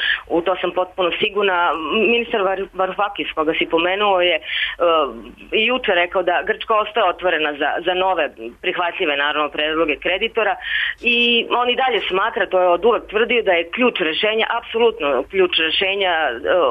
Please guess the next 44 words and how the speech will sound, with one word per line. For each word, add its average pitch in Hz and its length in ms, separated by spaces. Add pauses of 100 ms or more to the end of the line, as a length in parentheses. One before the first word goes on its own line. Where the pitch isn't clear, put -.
(120)
u 190 120
rukama, 196 440
e, - 640 (400)
nemačke 208 440
kancelarke. 175 680
E, - 60 (840)
Angela 202 220
Merkel 208 440
je 190 80
u 180 40
Berlinu 202 460
juče 214 380
izjavila 196 640 (360)
nešto 185 260
što - 140
baš 180 200
ne, 185 160 (100)
ne 180 200
ohrabruje 180 560
previše, 214 520
da, 185 280
da 185 80
je 185 220
spremno 226 320
da 202 120
obnovi 190 600
razgovor 185 360
s - 40
vladom 185 260
u 180 60
Atini, 214 340
ali 214 180
tek 226 180
posle 208 280
referenduma. 175 580
Naime, 175 380
ovde 175 180
su 180 120
se 170 120
nadali 180 320
da 165 80
će 165 140
možda 185 320
ipak - 300